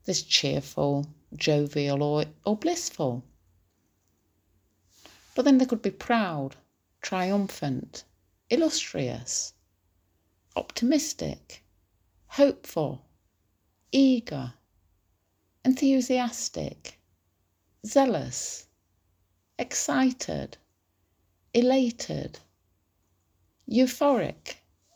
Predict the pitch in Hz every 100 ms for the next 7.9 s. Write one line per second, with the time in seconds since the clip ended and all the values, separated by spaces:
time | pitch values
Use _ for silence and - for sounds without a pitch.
0 | _ _ _ _ - 277 277 277 285 262
1 | - - - - - _ _ _ _ _
2 | _ _ _ _ _ _ _ _ - 240
3 | 233 - 269 233 165 131 - - _ _
4 | _ _ _ _ _ _ _ _ _ 220
5 | 226 - 262 254 233 - 143 131 - _
6 | _ _ _ _ _ _ _ _ _ _
7 | _ - 254 254 - - - 139 123